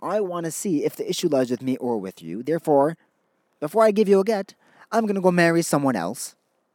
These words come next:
for ten years and see if we have children. If we do, then the issue had lied with you,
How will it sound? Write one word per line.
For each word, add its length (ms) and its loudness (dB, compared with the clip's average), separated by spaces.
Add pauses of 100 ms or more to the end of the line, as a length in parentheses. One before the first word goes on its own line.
(280)
for 140 2
ten 240 0
years 280 -2
and 200 -2
see 120 2
if 100 4
we 120 2
have 160 6
children. 480 0
If 180 -12
we 120 0
do, 240 0
then 160 -2
the 80 0
issue 220 4
had 260 2
lied 260 2
with 180 -2
you, 280 4